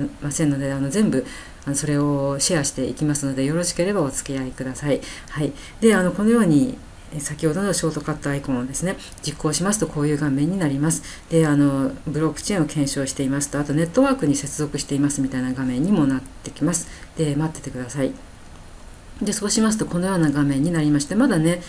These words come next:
同期が終わってないんですよね。こういう画面になりますので、これも、あの、同期が終わるまで待っていてください。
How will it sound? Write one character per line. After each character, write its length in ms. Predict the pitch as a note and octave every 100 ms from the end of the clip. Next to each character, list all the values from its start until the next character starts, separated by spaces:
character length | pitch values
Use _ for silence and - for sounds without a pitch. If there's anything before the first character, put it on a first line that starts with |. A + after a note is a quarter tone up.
| -
同 180 | F3 G3+
期 120 | -
が 80 | C3+
終 80 | C3
わ 60 | D3
っ 40 |
て 120 | D3
な 80 | C#3+
い 20 |
ん 80 | C3
で 60 | B2
す 100 | C3
よ 60 |
ね。 80 | D#3+
こ 160 | E3 G#3
う 80 |
い 120 | G#3+ G3
う 140 | - - -
画 160 | - F3
面 180 | D#3+ C#3+
に 120 | F3+
な 80 | D3
り 80 | C#3
ま 100 | C#3+
す 100 | C#3
の 80 |
で、 80 | C3
こ 140 | C3+ G#3+
れ 60 |
も、 180 | A3 A3 - - - -
あ 100 | D3+
の、 240 | C#3+ C#3
同 140 | D#3 D3
期 160 | -
が 80 | D#3+
終 100 | C#3
わ 60 | C#3
る 80 |
ま 100 | E3
で 80 | F#3
待 180 | D3 D3
っ 40 |
て 100 | -
い 40 | B2
て 120 | -
く 80 | B2+
だ 80 | B2+
さ 160 |
い。 80 | C#3+